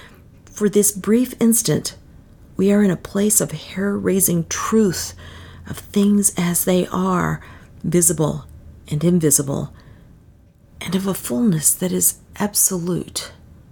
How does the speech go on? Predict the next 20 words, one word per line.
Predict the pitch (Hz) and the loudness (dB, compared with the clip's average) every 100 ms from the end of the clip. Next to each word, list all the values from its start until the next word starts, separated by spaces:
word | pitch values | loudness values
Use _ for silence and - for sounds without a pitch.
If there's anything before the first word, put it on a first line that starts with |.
| - - - _ _ _ _ _ _ _ _ _ _ _ _ _ _ _ _ _ _ _ _ _ - | -20 -20 -20 _ _ _ _ _ _ _ _ _ _ _ _ _ _ _ _ _ _ _ _ _ -4
And | 190 180 | 0 2
suddenly, | - 180 156 165 175 170 175 160 - - - - | 4 4 2 2 0 0 -2 -6 -12 -20 -20 -14
the | - | -12
commotion | - 175 185 185 - 180 | -6 2 2 4 4 2
dies. | 175 202 196 139 - - - - - - - - - - _ _ - - | 2 0 0 -2 0 0 0 -4 -20 -20 -20 -20 -20 -20 _ _ -12 -8
The | |
howling | 147 160 165 170 | -4 -2 0 0
shrieks | - - 160 160 - | 0 0 0 0 -2
of | 170 160 | -2 0
rage | 156 160 170 - | 0 0 -2 -4
recede | 156 - 175 160 165 170 170 | -2 0 0 0 -2 -4 -2
and | 151 | -2
are | 156 | 0
silenced, | - - 160 160 156 156 - - - - - - - _ _ - - | 0 0 0 0 -2 -2 -2 -6 -20 -20 -20 -20 -20 _ _ -20 -4
and | 180 202 | 0 2
now | 285 294 | 2 2
there | 233 | 2
is | 180 | 2
a | 170 | 0
hum | 160 233 214 160 151 | -2 -2 -2 -2 -4